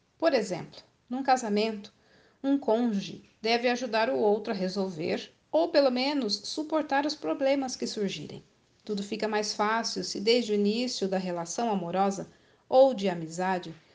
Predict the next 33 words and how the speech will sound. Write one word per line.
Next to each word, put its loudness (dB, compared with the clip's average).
houver 2
um -2
diálogo 2
franco -2
em 2
que -4
um 2
mostra 2
ao 4
outro 0
os -10
seus -2
gostos, -2
necessidades -2
e -6
sonhos. -10
Não -2
estaremos 2
cercados 2
de -8
pessoas -8
perfeitas, -12
pois -6
isso -4
não -2
existe, -6
mas -2
podemos 0
enxergar 2
suas -4
qualidades 0
e -2
valorizar 0